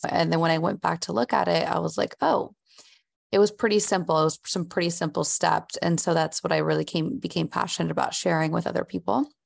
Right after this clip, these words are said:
Because ultimately, I feel like ambitious women, people that are trying to do better, be better, have more, I, there's nothing wrong with that at all. And I would love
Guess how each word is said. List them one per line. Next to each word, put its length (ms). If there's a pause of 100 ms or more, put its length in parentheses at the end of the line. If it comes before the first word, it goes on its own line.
(600)
Because 220
ultimately, 500
I 120
feel 280
like 500
ambitious 500
women, 540
people 300
that 120
are 100
trying 420
to 640 (240)
do 160
better, 440
be 180
better, 560 (220)
have 300
more, 500 (520)
I, 200
there's 220
nothing 240
wrong 220
with 140
that 360 (100)
at 120
all. 440 (160)
And 560
I 80
would 120
love 280